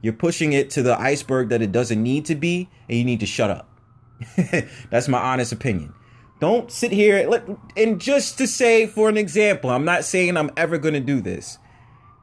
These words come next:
If I, Blaze, was to get in a relationship with a so-called white woman, a Caucasian woman, right? And I get in a relationship with her and I figure out, oh, she's treating me so nice and she's being so nice to me.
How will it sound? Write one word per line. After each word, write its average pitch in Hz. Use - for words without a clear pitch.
If -
I, 120
Blaze, 117
was 160
to 185
get 196
in 226
a 220
relationship 185
with 139
a 135
so-called 170
white 147
woman, 95
a 101
Caucasian 165
woman, 90
right? 147
And 165
I 185
get 269
in 269
a 247
relationship 220
with 185
her 175
and 165
I 170
figure 170
out, 156
oh, 190
she's 220
treating 214
me 214
so 220
nice 214
and 156
she's 208
being 202
so 202
nice 226
to 190
me. 127